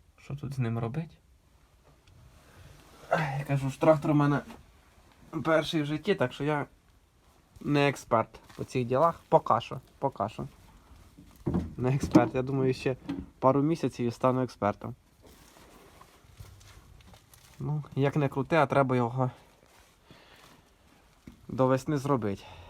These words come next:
Щоб попробувати його вже поорати, як воно буде. Та в мене землі небагато, трошки для себе. Цей трактор для себе. Ага, і ще я хотів попитати.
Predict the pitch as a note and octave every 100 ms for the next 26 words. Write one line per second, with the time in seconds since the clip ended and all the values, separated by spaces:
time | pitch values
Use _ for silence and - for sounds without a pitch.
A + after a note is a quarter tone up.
0 | - - - - - - - _ _ C3+
1 | C3 B2 B2 B2 A2+ B2 A#2 A2+ A2 A2
2 | G#2+ A2 - A2 A#2 C#3 C#3+ A#2+ A2+ A2
3 | A2 G#2+ A2 A2 A2 _ _ _ _ _
4 | _ _ _ _ _ _ _ - F4 D3+
5 | C3+ C3 B2+ A#2+ A#2 B2+ C#3+ A#2 - A2+
6 | - A2 A#2 - G#2+ A2+ - _ _ -
7 | C#3+ - B2 - B2 A2+ - A2+ A2 -
8 | - - - - _ _ _ _ - -
9 | _ _ _ _ _ _ - _ - _
10 | - - - - - - - - - -
11 | - - - - - - - _ _ _
12 | D3+ D3+ C#3+ A#2 A#2+ E3+ D#3+ D3 D3 C#3
13 | C3 C3+ C3+ C3